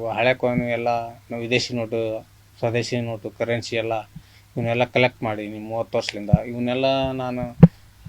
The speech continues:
ಸು-, ಕಾಲೇಜು ಸ್ಕೂಲ್‌ಗಳಿಗೆ ಹೋಗಿ ಪ್ರದರ್ಶನ ಮಾಡಿ ಬರ್ತೀನಿ. ಏನೋ ಕಾಲಿದ್ದಾಗ ನಂದು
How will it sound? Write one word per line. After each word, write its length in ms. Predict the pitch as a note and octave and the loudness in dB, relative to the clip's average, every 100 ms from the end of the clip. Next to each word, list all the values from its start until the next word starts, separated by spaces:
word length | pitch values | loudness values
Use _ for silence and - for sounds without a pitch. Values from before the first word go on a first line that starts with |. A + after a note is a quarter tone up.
| - | -2
ಸು-, 260 | C3+ A#2+ | 0 0
ಕಾಲೇಜು 680 | C3 B2+ C3+ C3 C3+ C3 B2+ | 4 6 6 6 2 2 -2
ಸ್ಕೂಲ್‌ಗಳಿಗೆ 760 | B2 - - - C3+ B2+ B2+ A#2+ | -6 -12 -18 0 2 4 4 4
ಹೋಗಿ 200 | B2+ B2 | 2 0
ಪ್ರದರ್ಶನ 500 | A#2 A#2 A2+ B2 A#2 | -2 -4 -2 -2 -2
ಮಾಡಿ 220 | A2+ G#2 | -2 -4
ಬರ್ತೀನಿ. 340 | G2+ - F#2+ F#2+ - - - - - A#2+ | -6 -8 -16 -16 -20 -20 -20 -20 -16 -12
ಏನೋ 120 | A2 | -12
ಕಾಲಿದ್ದಾಗ 500 | - A#2 A2+ G#2+ G#2 | 0 0 2 0 -2
ನಂದು 500 | G2+ G2+ G2+ G2+ G2+ | -2 -8 -10 -12 -14